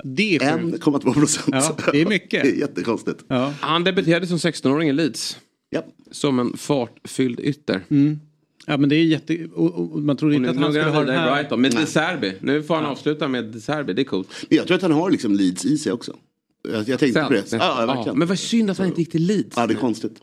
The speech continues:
Speaker 3: Det
Speaker 1: Ja,
Speaker 3: var
Speaker 1: men det,
Speaker 3: synd.
Speaker 1: det är perfekt. Om åker ur i år så kan han liksom hjälpa
Speaker 2: Mm.
Speaker 1: dem upp.
Speaker 2: Men
Speaker 3: Ja,
Speaker 2: för,
Speaker 3: jag vet, men
Speaker 2: fyrtioett
Speaker 3: då,
Speaker 2: år,
Speaker 3: men
Speaker 2: skriver
Speaker 3: jag går till
Speaker 2: kontrakt.
Speaker 3: Brighton, jag går till Brighton.
Speaker 1: Jo, jo,
Speaker 2: Jag
Speaker 1: men
Speaker 2: ser det
Speaker 1: menar,
Speaker 2: framför
Speaker 1: de
Speaker 2: mig,
Speaker 1: åker
Speaker 2: liksom.
Speaker 1: ur nu.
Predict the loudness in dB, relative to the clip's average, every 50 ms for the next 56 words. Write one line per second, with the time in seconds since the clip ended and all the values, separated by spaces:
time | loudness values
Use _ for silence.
0 | _ 0 2 2 2 2 0 0 0 2 2 4 4 2 2 0 0 0 0 0
1 | 0 -2 -2 -2 -4 -2 0 0 0 0 2 2 2 2 4 4 4 4 4 2
2 | 2 0 -2 -2 -2 0 0 0 0 -2 -2 -4 -2 0 2 2 4 4 4 4
3 | 4 4 2 0 -2 -6 _ _ _ _ 0 0 2 2 2 2 2 2 2 2
4 | 2 4 4 4 2 2 2 2 2 4 4 4 4 2 2 2 2 2 2 0
5 | 0 0 0 0 0 0 0 -2 -2 -4 -4 -4 -4 -4 -4 -4 -4 -4 0 4
6 | 4 4 4 4 2 2 4 4 4 4 2 2 0 2 2 2 2 2 2 2
7 | 2 2 2 2 2 2 0 0 0